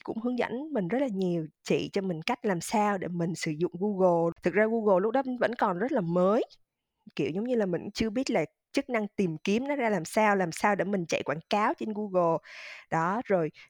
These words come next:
Facebook, các kiểu, các kênh mạng xã hội lúc thời gian đó là nó mới chớm nhú thôi, chứ nó cũng chưa mạnh mẽ như bây giờ. Đó, thì nó là một cái, chị nghĩ nó là một cái tiền đề rất là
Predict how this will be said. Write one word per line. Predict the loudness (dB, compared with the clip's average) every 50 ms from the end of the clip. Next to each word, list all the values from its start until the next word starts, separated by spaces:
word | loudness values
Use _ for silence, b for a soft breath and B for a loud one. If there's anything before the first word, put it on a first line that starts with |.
| B 0
Facebook, | 2 2 4 2 0 0 2 0 0 0 _ _ _ -4
các | -4 -4 _ -6
kiểu, | -4 -4 -4 -2 -2
các | -2 -2 0 _ 2
kênh | 2 2 2 0
mạng | -2 -2 -2 -2
xã | -2 0 0
hội | 2 0 0 0
lúc | -4 -6 -6 -4 0
thời | 0 2 2
gian | 2 2 0
đó | 0 -2
là | -2 -2
nó | -2 -2 -2
mới | -2 0 0 0 2 2 2 2 2 0 -2 0 2
chớm | 4 4 4 4
nhú | 2 0 0 0 0 0
thôi, | 0 0 0 -2
chứ | -2 -4
nó | -2 -2 -2
cũng | -4 -6 -8 -8 -6
chưa | -2 0 2 2 2 2
mạnh | 2 2 0 -2 -2 -4
mẽ | -6 -4 -2 -2 -2
như | -4 -2 0
bây | 0 0 0
giờ. | 0 0 0 -2 -4 -6 _ _ _ _ _ -10
Đó, | -8 -6 -6 -4 -4 -4 -4 -6 -8 -12
thì | -8 -6 -6 -6 -6 -6
nó | -6 -4 -2 -2 0
là | 0 -2
một | -2 -4 -6 -6
cái, | -4 -4 -4 -4 B B B B B B B B
chị | -4 -2
nghĩ | 0 0 0 0
nó | 0 0
là | -2
một | -2 -4 -4
cái | -4 -2 -2
tiền | -2 -2 0
đề | 0 0 0 0
rất | 0 -2 -4
là | -4 -4 -2 -2 -2 -2 -2 -2 -4